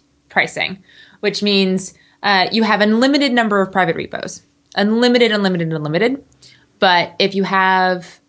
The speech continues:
so for the individual user, it's gonna be way cheaper. Um, it's seven dollars a month, which was, I believe, their mini pricing anyway. Um, and you get to have as many unlimited private repos as you like.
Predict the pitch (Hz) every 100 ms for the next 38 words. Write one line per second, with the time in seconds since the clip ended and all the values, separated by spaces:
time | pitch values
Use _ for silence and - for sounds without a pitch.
0 | _ - 240 208 185 240 214 190 - 277
1 | 254 214 320 254 233 202 180 165 165 151
2 | 175 - 190 170 170 156 170 165 160 -
3 | 147 - 69 - - - - 185 175 160
4 | 151 151 _ _ _ _ 165 - 226 247
5 | 226 208 190 175 165 165 175 185 175 180
6 | 170 185 202 247 190 170 160 165 156 -
7 | 131 - 143 - 143 - - 175 170 -
8 | _ _ - 180 165 156 147 - 190 185
9 | 180 170 165 165 160 - 170 151 165 196
10 | 254 262 262 - 226 277 262 247 233 214
11 | 214 202 220 - - _ _ - 240 226
12 | 202 202 185 175 - 165 160 147 - -
13 | - -